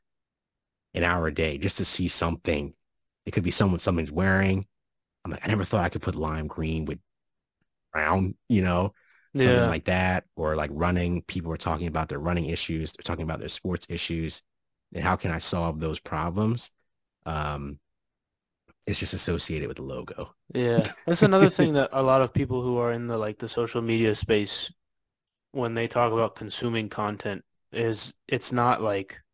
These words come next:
Speaker 2: mindless scrolling. It's, like, paying attention to, like, and I do
Speaker 1: Yes.
Speaker 2: the same thing when I scroll through, when I'm doing, like, when I'm making content for the soccer channel.
Speaker 1: Mm.
Speaker 2: It's like, "Okay, what are, what kind of drills are people doing? How can I tweak this drill? Why is he doing that drill that way?" Like,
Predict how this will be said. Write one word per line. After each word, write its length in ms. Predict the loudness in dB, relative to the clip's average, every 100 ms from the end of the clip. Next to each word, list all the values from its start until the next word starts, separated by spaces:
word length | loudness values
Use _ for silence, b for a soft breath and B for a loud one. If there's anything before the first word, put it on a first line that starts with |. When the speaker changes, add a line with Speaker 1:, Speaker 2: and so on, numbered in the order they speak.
| -10
Speaker 2:
mindless 600 | -4 -4 -2 -2 -2 -4
scrolling. 520 | 0 0 0 -2 -8 _
It's, 180 | -6 -2
like, 160 | -2 0
paying 200 | 2 2
attention 500 | 0 -4 -4 -4 -2
to, 120 | 0
like, 300 | 0 0 -4 B B
and 140 | 0 4
I 100 | 6
do 120 | 8
Speaker 1:
Yes. 20 |
Speaker 2:
the 60 | 6
same 220 | 4 0
thing 220 | 2 2
when 120 | 4 2
I 100 | 0
scroll 260 | 0 0
through, 200 | 0 -2
when 100 | 0
I'm 120 | -2 -2
doing, 260 | -2 -2 -4
like, 200 | -8 -4
when 120 | -4
I'm 100 | -2
making 280 | -2 -4 -4
content 380 | -2 -2 0 -2
for 100 | -4
the 100 | -4
soccer 320 | 0 0 2
channel. 380 | 2 2 2 0 B B B B
Speaker 1:
Mm. 360 | -6 -6 -6 -6
Speaker 2:
It's 160 | -4 0
like, 120 | 2
"Okay, 280 | 2 0 -2
what 220 | 2 4
are, 160 | 4 2
what 140 | -2
kind 140 | -2
of 100 | -2
drills 260 | 0 0 0
are 60 | -2
people 260 | -4 -6
doing? 300 | -4 -2 -2
How 140 | -2 -4
can 140 | -2
I 80 | -4
tweak 300 | -2 -4 -2
this 200 | -4 -4
drill? 280 | -2 0 2
Why 200 | 2 2
is 120 | 0
he 80 | -4
doing 240 | -2 -2
that 180 | -2 -2
drill 200 | -2 -2
that 200 | 0 0
way?" 200 | 0 0
Like, 280 | -2 -4 -6